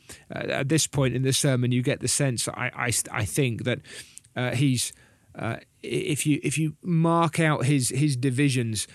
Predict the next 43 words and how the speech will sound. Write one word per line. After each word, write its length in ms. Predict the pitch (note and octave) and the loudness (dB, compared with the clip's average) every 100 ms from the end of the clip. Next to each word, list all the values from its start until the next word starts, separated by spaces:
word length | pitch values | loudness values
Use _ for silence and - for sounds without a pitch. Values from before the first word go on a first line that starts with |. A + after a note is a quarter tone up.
| - _ | -20 _
he's, 300 | C#3 C#3 - | 0 0 0
he's 220 | D#3 E3 | 0 0
just 340 | C3+ F#3+ D#3+ - | 2 0 -2 -2
bubbling 460 | D3 C#3+ C#3 B2+ | 0 2 2 0
over, 360 | A#2 C3 C3+ A#2 | 0 0 2 0
and 240 | G2 F#2+ | -2 0
there's 160 | C#3 C#3+ | 0 0
too 400 | - - F#3 E3+ | -2 -2 2 2
much 300 | D3 D3 - | 4 2 0
stuff 440 | - - C#3 A2+ C3 | -4 0 -2 0 -2
in 80 | |
his 160 | A#2+ A2+ | 0 -2
heart, 480 | - C#3 B2 - - - - - | -2 0 0 -2 -8 -12 -20 -8
uh, 120 | A2+ | -4
to 100 | C3+ | -2
get 220 | C3 C3 | 0 0
it 80 | C3 | 2
all 240 | C3 B2+ | 2 4
out 240 | C3+ B2+ - | 2 0 0
in 100 | C#3 | -2
the 100 | C3+ | -2
course 380 | - C#3 - | 0 0 0
of 140 | C3+ A#2+ | -2 0
this 260 | B2+ - - | 0 0 -4
one 400 | C3 C3 B2 A#2 | -2 0 0 -2
sermon. 520 | - C3 B2 A#2+ G#2+ - - - | -2 0 0 0 -4 -8 -16 -6
And 120 | B2 | 0
so 160 | C#3 | 2
he's 100 | C#3 | 2
just 260 | A#2+ E3 C#3+ | 2 0 0
giving 300 | D#3 C3 B2+ | 0 2 2
us 240 | B2+ - - _ - - | 0 -2 -4 _ -14 0
almost 380 | G3+ D3+ C3 | 2 4 2
these 180 | C3+ B2+ | 0 2
seed 600 | - - E3 C#3+ C#3 B2+ - _ - | 2 2 2 4 4 2 -4 _ -14
thoughts. 680 | - D#3 C3+ A2 - - - _ - | -4 0 2 0 -4 -6 -6 _ -10
And 100 | D#3 | -4
again, 340 | D3+ D#3+ D3+ C3 | 0 2 2 2
that's 180 | B2 - | 0 0
helpful 400 | D3+ B2+ C3 B2+ | 0 0 -2 -2
perhaps 400 | B2 C#3+ - B2 | 0 0 -2 -6
as 80 | |
preachers 640 | A2 - D3+ C3+ D3+ C3+ | -6 0 0 0 0 -2